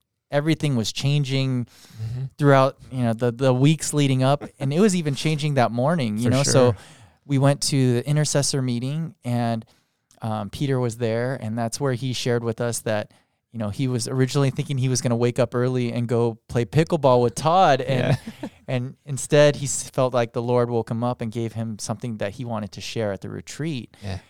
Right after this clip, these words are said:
Speaker 1: And so even that, I was like, "Oh, so he has something that he wants to share that's prepared." You know, we were, we were, we had, had already asked him to share a little bit,
Speaker 2: Mm-hmm.
Speaker 1: but,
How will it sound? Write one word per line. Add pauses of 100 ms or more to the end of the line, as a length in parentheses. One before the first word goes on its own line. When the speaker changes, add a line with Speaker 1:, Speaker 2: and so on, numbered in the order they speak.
(120)
Speaker 1:
And
so (880)
even
that,
I
was
like, (300)
"Oh,
so
he
has
something
that
he
wants
to
share
that's
prepared."
You
know,
we
were, (400)
we
were,
we
had,
had
already
asked
him
to
share
a
little
bit, (180)
Speaker 2:
Mm-hmm. (200)
Speaker 1:
but,